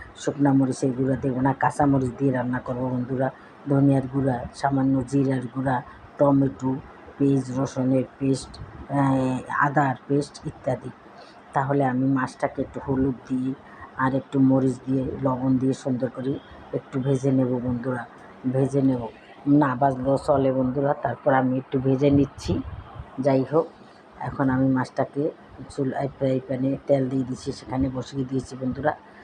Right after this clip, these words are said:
এখন আমি ভাজা হচ্ছে, বেশি ভাজবো না, কড়াকড়ি ভাজবো না, সামান্য একটু ভেজে নেব। ভেজে আমি মাছটাকে ভুনা করব। তাহলে তোমরা দেখতে থাকো আজকে আমার শোল মাছের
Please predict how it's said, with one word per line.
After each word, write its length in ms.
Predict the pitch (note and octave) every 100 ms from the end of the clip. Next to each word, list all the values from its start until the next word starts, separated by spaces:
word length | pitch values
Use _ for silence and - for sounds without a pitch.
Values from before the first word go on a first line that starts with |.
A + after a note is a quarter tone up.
| - - C3
এখন 160 | - C3 C3
আমি 120 | B2 A#2+
ভাজা 200 | B2 C#3 C3+
হচ্ছে, 200 | - C#3+ C3
বেশি 200 | C3 D3+ B2
ভাজবো 280 | A#2+ B2+ B2+
না, 60 | C#3+ -
কড়াকড়ি 440 | C3+ B2+ - C3+ C3
ভাজবো 280 | B2 - B2+ B2+
না, 60 | D3 - - - - - -
সামান্য 360 | C3+ C3+ C3+ C3+
একটু 120 | B2+ C3
ভেজে 220 | B2+ B2+ C#3
নেব। 140 | C3 C3 G#3 - - - - - - B2+
ভেজে 300 | C#3 C3+ C#3 B2+
আমি 120 | C3+ E3 - -
মাছটাকে 460 | A#2+ - C3 - F3+ - - - -
ভুনা 220 | C3+ C#3 B2
করব। 160 | B2 A2+ A#2 -
তাহলে 280 | C3 C3+ C#3 C3+
তোমরা 200 | C3+ C3 B2+
দেখতে 220 | B2 - B2+
থাকো 200 | C3 C3+ C3
আজকে 220 | B2 - B2+
আমার 180 | B2 D3 - - - -
শোল 220 | - C#3 B2+ B2+
মাছের 380 | A#2+ - C3